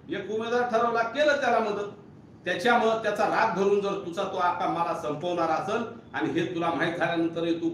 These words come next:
माझ्या काहीच बोलला नसशील, लोकांना त्यालाही समज दिली नसशील, तर तुझा त्यात सहभाग आहे की काय, किंवा तुलाच ते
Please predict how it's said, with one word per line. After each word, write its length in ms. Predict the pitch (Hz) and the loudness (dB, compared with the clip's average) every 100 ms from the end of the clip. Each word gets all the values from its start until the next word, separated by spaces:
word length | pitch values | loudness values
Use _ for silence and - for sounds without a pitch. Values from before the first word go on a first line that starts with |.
| 131 | -4
माझ्या 260 | 147 151 | -4 -2
काहीच 560 | 151 - 135 147 196 - | -4 -8 -8 0 0 0
बोलला 220 | 170 165 | 0 0
नसशील, 360 | 160 147 156 147 | 0 -4 -8 -8
लोकांना 340 | 147 147 151 139 - - | -8 -6 -6 -6 -10 -6
त्यालाही 260 | 165 185 214 | -2 2 2
समज 320 | 190 185 170 | 2 0 0
दिली 200 | 170 160 | 0 0
नसशील, 680 | 151 147 160 147 - - - | -2 -4 -6 -8 -10 -16 -8
तर 100 | 147 | -6
तुझा 440 | 127 - 143 196 | -6 -10 -4 0
त्यात 320 | 196 190 185 | 0 -2 -4
सहभाग 240 | 175 170 - | -2 0 2
आहे 240 | 165 175 | 2 0
की 100 | 170 | -2
काय, 220 | 165 165 156 | -2 -2 -2
किंवा 220 | 156 156 | -2 -4
तुलाच 400 | - 165 214 214 | -4 -4 -4 -2
ते 340 | 190 185 - | -2 -2 -4